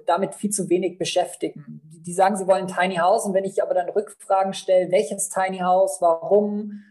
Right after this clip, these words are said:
was sind die Anforderungen, dann stellt sich relativ schnell raus, dass man sich viel zu wenig damit beschäftigt hat. Was brauche ich denn? Wie, wie mobil mo-, möchte ich wirklich sein?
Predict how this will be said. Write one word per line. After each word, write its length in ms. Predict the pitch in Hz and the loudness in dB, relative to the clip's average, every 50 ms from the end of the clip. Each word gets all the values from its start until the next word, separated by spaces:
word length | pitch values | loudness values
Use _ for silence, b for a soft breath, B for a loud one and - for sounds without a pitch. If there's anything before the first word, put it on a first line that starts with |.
| _ - | _ -4
was 160 | 175 170 - | -4 -4 -2
sind 80 | - 185 | -2 -2
die 100 | 180 165 | 0 0
Anforderungen, 880 | 165 185 208 196 - 190 185 185 190 180 175 185 185 185 185 185 B B B B B - | 0 0 -2 -2 0 2 2 4 2 2 0 -2 -4 -6 -8 -10 B B B B B 0
dann 180 | 175 175 175 | 0 0 0
stellt 260 | - - 202 208 202 | 0 0 2 2 2
sich 160 | - 185 175 170 | 0 -2 0 2
relativ 340 | 180 202 196 196 - 196 | 4 4 2 2 0 -6
schnell 200 | - - 185 170 | -6 -4 -2 0
raus, 240 | 151 165 185 185 - | 2 2 2 0 0
dass 120 | 175 - 175 | -4 -4 -4
man 120 | 180 156 | -4 -4
sich 140 | - 170 - | -6 -6 -6
viel 180 | - 214 220 | -2 -4 -2
zu 180 | 214 - - 165 | -2 -2 -2 0
wenig 240 | 170 180 185 190 185 | 2 2 2 2 0
damit 220 | - 160 165 - - _ _ _ _ | 0 0 -2 -4 -10 _ _ _ _
beschäftigt 540 | - 160 - 190 185 180 - 180 170 - - | -6 -2 0 0 -2 -2 -2 -8 -8 -6 -4
hat. 200 | 151 156 - - | -6 -6 -4 -6
Was 180 | 147 - - | -6 -6 -4
brauche 300 | - 202 160 190 - - | 2 4 4 4 4 2
ich 60 | - - | -2 -4
denn? 280 | - 147 151 151 - - - | -2 -2 -2 -4 -6 -12 -6
Wie, 180 | 165 202 170 196 | -6 -4 -2 0
wie 120 | 180 208 | 2 2
mobil 320 | 208 214 202 202 208 214 202 | 4 4 4 4 2 4 4
mo-, 240 | 196 208 208 208 196 | 4 2 0 0 0
möchte 240 | 185 196 190 - 190 | -2 -2 -2 -4 -10
ich 120 | - - | -6 -2
wirklich 320 | 185 208 214 202 175 - - | 0 0 0 0 -2 -2 -2
sein? 240 | 196 165 160 160 | -2 -2 -2 -4